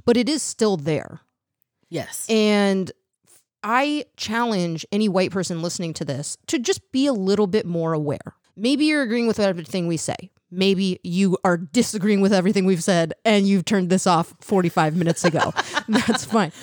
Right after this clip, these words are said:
Speaker 2: Probably.
Speaker 1: But we have to use our white privilege and our power in this country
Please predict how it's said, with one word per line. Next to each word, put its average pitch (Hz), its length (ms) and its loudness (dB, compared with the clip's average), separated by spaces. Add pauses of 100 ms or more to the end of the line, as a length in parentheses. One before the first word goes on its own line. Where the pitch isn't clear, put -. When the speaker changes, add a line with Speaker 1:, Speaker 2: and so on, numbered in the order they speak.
(220)
Speaker 2:
Probably. 147 540 -4 (180)
Speaker 1:
But 320 400 4 (320)
we 233 420 6
have 247 480 -2
to 226 240 0
use 170 720 4 (160)
our 190 180 4
white 180 320 0
privilege 202 580 0 (140)
and 240 540 0 (200)
our 185 140 2
power 208 720 0 (160)
in 226 200 2
this 226 140 0
country 196 380 -4